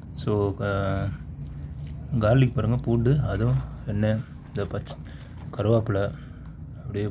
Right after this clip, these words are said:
போட்டு பண்ணியாச்சு. மீன் பொரிச்சேன், அதோட சேர்த்து பண்ணிட்டேன் நண்பா. So, இதுதான் செம்ம டக்கரா இருக்கு பாருங்க. பீனட்ஸ் பாருங்க, ஒவ்வொன்றா அப்படியே முத்து முத்தா இருக்கு. இது நீங்க அதே மாதிரி போட்டுட்டு வேணுமா கூட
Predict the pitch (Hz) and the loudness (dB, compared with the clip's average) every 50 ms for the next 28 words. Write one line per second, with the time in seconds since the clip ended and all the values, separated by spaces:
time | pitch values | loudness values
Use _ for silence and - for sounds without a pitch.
0 | - 110 101 - - 147 151 - - - - - - - - - - - - - | -4 -6 -6 -4 -4 -4 -4 -6 -8 -10 -14 -14 -14 -16 -14 -14 -14 -14 -12 -12
1 | - - - - 120 110 107 107 101 - - 110 139 156 143 - - - - - | -12 -12 -8 -4 0 2 2 2 2 0 0 -2 -2 -2 -6 -8 -10 -10 -4 2
2 | 110 120 143 151 - 120 113 104 - 123 135 139 110 107 101 107 110 110 - 110 | 6 6 8 8 8 6 4 4 4 4 4 4 4 2 4 4 4 4 4 4
3 | 101 104 113 98 101 95 95 95 87 101 92 92 92 95 104 135 147 - - - | 2 2 2 0 0 0 0 0 0 2 2 2 2 2 2 2 0 0 -6 -8
4 | - - - - - - - - - - 101 98 98 98 117 131 135 135 - - | -10 -10 -10 -10 -10 -10 -8 -4 -2 0 2 2 4 6 8 8 8 6 4 0
5 | - 95 98 104 104 101 - 104 101 107 104 104 101 95 - 120 120 - 143 139 | -2 -2 0 0 0 2 0 0 0 2 2 2 2 0 0 0 0 2 2 2
6 | 147 - - - - - - - - - - - - - - - - - - 113 | 2 2 -2 -8 -10 -14 -14 -14 -14 -14 -14 -14 -14 -16 -14 -14 -10 -4 0 2
7 | 110 110 104 - - - 101 107 117 123 113 98 101 104 107 110 110 110 98 104 | 4 4 4 2 0 0 2 2 4 4 4 4 4 4 4 6 6 4 4 2
8 | 101 98 98 92 - 110 107 101 - 113 104 98 98 101 123 143 139 - - - | 0 0 0 0 0 0 0 2 2 2 2 2 4 4 2 2 2 0 -6 -8
9 | - - - - - - 117 113 110 113 113 113 110 104 120 131 131 123 117 123 | -8 -10 -10 -8 -2 2 4 4 6 6 6 8 8 8 8 8 8 8 6 6
10 | 156 175 170 - - - - - - - - - - - - - - - - - | 6 4 4 2 -2 -10 -12 -14 -14 -14 -14 -14 -14 -14 -14 -14 -14 -14 -14 -14
11 | - - - - - 120 120 120 113 135 156 160 - 120 113 113 123 131 135 135 | -14 -12 -6 0 2 2 4 4 4 4 4 4 4 4 4 6 6 8 8 8
12 | 120 120 127 147 | 6 6 6 8